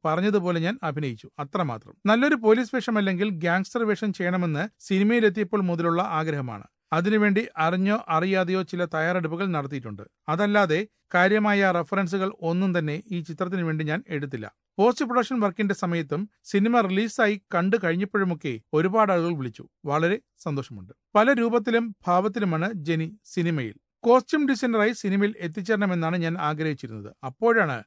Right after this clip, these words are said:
കേരള ടൂറിസത്തിന് വേണ്ടിയുള്ള മ്യൂസിക് ആൽബത്തിന്റെ പ്രൊഡക്ഷൻ കൺട്രോളറും ഫാഷൻ സ്റ്റൈലിസ്റ്റുമായി പ്രവർത്തിച്ചത്. ഒപ്പം സിനിമ എന്ന സ്വപ്നത്തിലേക്കുള്ള പാതയൊരുക്കാനുള്ള ശ്രമങ്ങളും നടത്തിക്കൊണ്ടേയിരുന്നു. അങ്ങനെ അഭിനയ രംഗത്തെത്തി. സുരേഷൻ രമേശിലും അസിസ്റ്റന്റ് ഡയറക്ടർ ആയി.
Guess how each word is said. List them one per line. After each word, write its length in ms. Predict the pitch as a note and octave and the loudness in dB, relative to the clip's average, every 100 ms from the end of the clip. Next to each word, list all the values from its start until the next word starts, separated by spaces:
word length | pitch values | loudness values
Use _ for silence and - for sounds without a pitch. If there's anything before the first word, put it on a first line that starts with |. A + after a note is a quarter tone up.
| _ _ - | _ _ 0
കേരള 260 | F#3+ A3 | 2 2
ടൂറിസത്തിന് 500 | A3 F#3 F#3 G#3 G3+ | 2 0 -2 -4 -2
വേണ്ടിയുള്ള 320 | F3+ E3 D#3+ F3+ | 0 0 0 0
മ്യൂസിക് 420 | D#3+ E3 G#3+ F#3 | -2 -4 -4 -2
ആൽബത്തിന്റെ 560 | E3+ D#3+ D#3 C#3 E3+ - | -2 -4 -4 -2 -4 -4
പ്രൊഡക്ഷൻ 380 | - F#3 F3 A3+ | -4 -2 -2 -4
കൺട്രോളറും 480 | G3 F3+ F3 D#3 A3 - | -2 -2 0 0 -4 -4
ഫാഷൻ 360 | E3+ E3 A3 | -2 -2 -6
സ്റ്റൈലിസ്റ്റുമായി 640 | G#3 - F3 E3+ D#3+ D#3+ F#3 | -10 -6 -4 -4 -4 -6 -4
പ്രവർത്തിച്ചത്. 480 | F3+ D#3 C#3 A2+ G#2 _ _ | -4 -4 -6 -12 -14 _ _
ഒപ്പം 320 | D#3+ D#3 G3 G3+ | -2 2 0 0
സിനിമ 360 | F#3+ F#3+ A3+ | 0 0 2
എന്ന 220 | A#3 A3 G#3+ | 2 2 0
സ്വപ്നത്തിലേക്കുള്ള 760 | G3 F#3+ F#3+ G3 G3 G3+ G3 F#3 | -4 -4 -4 -2 -2 0 -2 -2
പാതയൊരുക്കാനുള്ള 760 | E3+ F3 G#3+ F#3 F3+ F3+ F3 | -2 0 0 0 0 -2 -4
ശ്രമങ്ങളും 460 | D#3 E3 D#3 D#3 G3 | -4 -4 -2 -2 0
നടത്തിക്കൊണ്ടേയിരുന്നു. 760 | D#3+ C#3+ E3+ D#3 D#3+ D3+ G2 - - | -2 -4 -6 -4 -2 -4 -8 -12 -4
അങ്ങനെ 320 | E3+ F#3+ D3+ A#3 _ D#3 | 0 2 0 -4 _ -6
അഭിനയ 360 | D#3 F#3+ G3+ | -4 0 2
രംഗത്തെത്തി. 420 | F3 D3 B2+ - - _ _ - | 0 -2 -6 -12 -20 _ _ 0
സുരേഷൻ 420 | A3 B3+ A#3+ C4+ | 2 4 2 2
രമേശിലും 460 | A#3+ G#3+ F#3+ F3 A#3+ - | 2 2 0 -2 -2 -4
അസിസ്റ്റന്റ് 360 | F3 - A#3 G#3+ | -6 -2 0 2
ഡയറക്ടർ 240 | F#3+ G3 D#3+ | 0 -2 -6
ആയി. 200 | C#3+ | -6